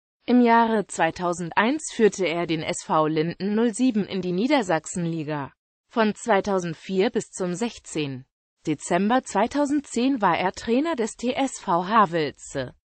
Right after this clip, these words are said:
Zur Saison zweitausendelf zwölftel übernahm Stoffregen den Trainerposten beim niedersächsischen Oberligisten B S V Reden,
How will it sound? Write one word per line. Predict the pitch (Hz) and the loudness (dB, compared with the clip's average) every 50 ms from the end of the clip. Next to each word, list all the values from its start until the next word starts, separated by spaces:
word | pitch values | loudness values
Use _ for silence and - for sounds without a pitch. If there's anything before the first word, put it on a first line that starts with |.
| _ _ _ _ | _ _ _ _
Zur | - - 226 202 190 | -2 2 4 4 4
Saison | 165 180 175 170 160 175 175 196 269 285 | 4 2 0 0 0 0 0 0 0 -4
zweitausendelf | - - 220 175 170 - 180 151 160 165 180 - - 180 175 - - | -4 -2 -2 -2 -2 -2 -2 -2 -2 -2 -4 -4 -2 -2 -2 -4 -6
zwölftel | - - - 220 240 277 - - - 220 175 | -10 -6 -2 0 0 0 -2 -4 -4 -2 -2
übernahm | - - 170 185 175 175 175 170 175 175 | -2 -2 0 0 0 2 2 0 0 -2
Stoffregen | - - - 202 196 - - 202 175 180 196 226 247 262 233 | -4 -4 -2 -2 -2 -2 -2 -4 -4 -2 0 0 0 2 2
den | 233 233 233 | 2 2 0
Trainerposten | - - - 165 160 160 156 151 - - 180 170 - - - 214 233 226 | -2 -2 -4 -4 -2 -2 -4 -6 -4 -4 -4 -4 -6 -6 -4 -2 0 2
beim | 208 190 190 196 190 | 2 0 0 0 0
niedersächsischen | 196 220 269 294 302 269 - 185 175 - - - 185 - - 190 165 | -2 -2 0 0 -2 -2 0 -2 -4 -4 -4 -6 -6 -4 -4 -6 -6
Oberligisten | 127 147 165 165 170 160 170 202 196 175 190 185 170 - - 214 185 | -4 -4 -2 0 0 -2 -2 -4 -4 -4 -4 -4 -4 -4 -6 -4 -2
B | 170 185 175 | 0 0 -2
S | 170 - - - | -2 -4 -6 -6
V | - 180 160 156 151 | -2 0 2 2 0
Reden, | 147 151 156 151 151 139 139 127 120 | 0 -2 -4 -4 -4 -4 -6 -10 -10